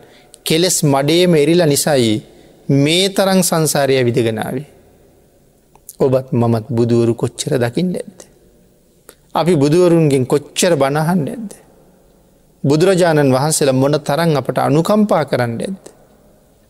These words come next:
නමුත් අපට තාම මේ ලෝකේ හැම අත්දැකීමක්ම ලැබිලා තියෙනවා.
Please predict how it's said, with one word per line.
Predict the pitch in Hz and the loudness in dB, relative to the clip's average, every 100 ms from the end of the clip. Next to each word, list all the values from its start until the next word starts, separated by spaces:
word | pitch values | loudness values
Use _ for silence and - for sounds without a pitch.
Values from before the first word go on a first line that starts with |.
| _ _ _ _ _ _ - _ | _ _ _ _ _ _ -20 _
නමුත් | 131 120 - | -2 -2 -4
අපට | 131 127 120 | -4 -4 -4
තාම | - 120 123 170 _ _ _ _ _ _ _ _ _ _ _ - - | -4 -4 -4 -8 _ _ _ _ _ _ _ _ _ _ _ -10 -2
මේ | 139 139 | 0 2
ලෝකේ | 127 120 117 | 2 2 -2
හැම | 95 123 147 170 | -2 -2 0 0
අත්දැකීමක්ම | 165 131 127 127 135 123 127 - | -2 -2 -2 -2 -2 -2 -4 -4
ලැබිලා | 117 113 - 123 | -4 -2 -4 -8
තියෙනවා. | - 180 190 | -8 -8 -10